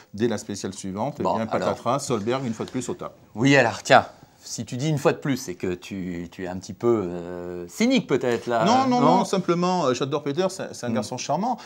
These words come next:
Speaker 1: Mais, euh, ce que je constate, moi, en le voyant passer du bord des routes,
Speaker 2: Hmm.
Speaker 1: c'est que il n'a pas de marge. C'est-à-dire
Speaker 2: Ouais.
Speaker 1: que pour faire les mêmes temps, ou être un petit peu plus vite que, que les Citroën,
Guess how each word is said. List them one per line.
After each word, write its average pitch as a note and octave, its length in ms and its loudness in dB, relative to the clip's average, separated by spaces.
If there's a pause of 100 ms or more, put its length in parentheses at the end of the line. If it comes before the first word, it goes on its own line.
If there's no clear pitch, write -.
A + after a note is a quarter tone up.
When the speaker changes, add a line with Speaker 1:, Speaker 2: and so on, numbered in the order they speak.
(160)
Speaker 1:
Mais, C3+ 260 -4
euh, G2 280 -2
ce - 160 -14
que C3 240 -4
je B2+ 100 -6
constate, D#3+ 480 -4
moi, B2 120 -2
en A#2 60 -2
le G#2+ 100 -4
voyant A2+ 360 -6
passer B2+ 360 -6
du A2+ 120 -10
bord G#2 180 -8
des G#2+ 120 -6
routes, F#3+ 280 -6 (120)
Speaker 2:
Hmm. F2 160 -10
Speaker 1:
c'est C3 260 -8
que B2 200 -6 (340)
il A#2+ 120 -4
n'a B2+ 100 -4
pas B2+ 120 -4
de G#2+ 60 -6
marge. G2+ 320 -8 (260)
C'est-à-dire B2+ 220 -4
Speaker 2:
Ouais. - 60 -14
Speaker 1:
que - 60 -4
pour C#3 180 -8
faire D#3 120 -2
les B2+ 100 -2
mêmes E3+ 240 -2
temps, D#3+ 440 -6
ou A#2+ 120 -6 (600)
être C#3 360 -6
un A#2+ 80 -4
petit - 260 -12
peu F#3 120 -2
plus E3+ 160 -6
vite C#3 420 -10
que, G#2 260 -6
que G#2 120 -8
les A2 100 -6
Citroën, B2 480 -4